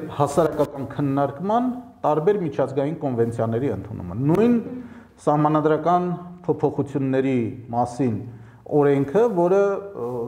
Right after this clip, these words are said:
չգիտեմ, մեկ օրվա մեջ երկու ընթերցմամբ ընդունեցին, և որևէ բողոքի ակցիա ամենակոշտ, ը, արձագանքներ ստանում իշխանությունների կողմից։ Դրա համար ես ասում եմ,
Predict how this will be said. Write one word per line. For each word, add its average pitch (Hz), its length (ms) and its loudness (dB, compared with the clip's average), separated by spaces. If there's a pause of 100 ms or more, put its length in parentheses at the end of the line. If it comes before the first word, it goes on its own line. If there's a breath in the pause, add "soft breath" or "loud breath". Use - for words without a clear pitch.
(180)
չգիտեմ, 135 320 -2 (100)
մեկ 156 240 0
օրվա 123 260 0
մեջ 110 240 -8
երկու 143 300 2
ընթերցմամբ 127 640 -6
ընդունեցին, 156 640 -2 (640 loud breath)
և 180 100 4 (100)
որևէ 190 340 4 (100)
բողոքի 165 460 0 (200)
ակցիա 226 420 0 (280)
ամենակոշտ, 180 1600 0
ը, - 640 -10 (540)
արձագանքներ 147 640 0
ստանում 147 440 -2
իշխանությունների 110 720 -6
կողմից։ 92 480 -10
Դրա 214 200 4
համար 214 260 2
ես 143 240 2
ասում 117 260 -6
եմ, 107 40 -6